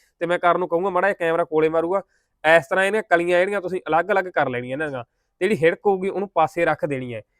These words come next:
ਹਿੜਕਾਂ ਨੂੰ ਤੁਸੀਂ ਪਾਸੇ ਕੱਢ ਦੇਣਾ। ਹਿੜਕਾਂ ਪਾਸੇ ਕੱਢਣ ਤੋਂ ਬਾਅਦ ਬਾਰਾਂ ਘੰਟੇ ਰਾਤ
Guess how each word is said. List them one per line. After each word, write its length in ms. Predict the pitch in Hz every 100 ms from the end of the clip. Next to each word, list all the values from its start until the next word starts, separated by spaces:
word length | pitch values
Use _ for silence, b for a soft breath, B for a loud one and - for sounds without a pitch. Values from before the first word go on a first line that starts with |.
| _
ਹਿੜਕਾਂ 280 | 160 - 226
ਨੂੰ 100 | 226
ਤੁਸੀਂ 160 | 185 214
ਪਾਸੇ 320 | - 226 196
ਕੱਢ 200 | 180 190
ਦੇਣਾ। 180 | 220 202
ਹਿੜਕਾਂ 340 | 180 180 233
ਪਾਸੇ 280 | 202 175 190
ਕੱਢਣ 260 | 190 196
ਤੋਂ 120 | 208 196
ਬਾਅਦ 260 | 160 202
ਬਾਰਾਂ 400 | 190 151 160 185 190
ਘੰਟੇ 300 | 202 160 180
ਰਾਤ 240 | 165 160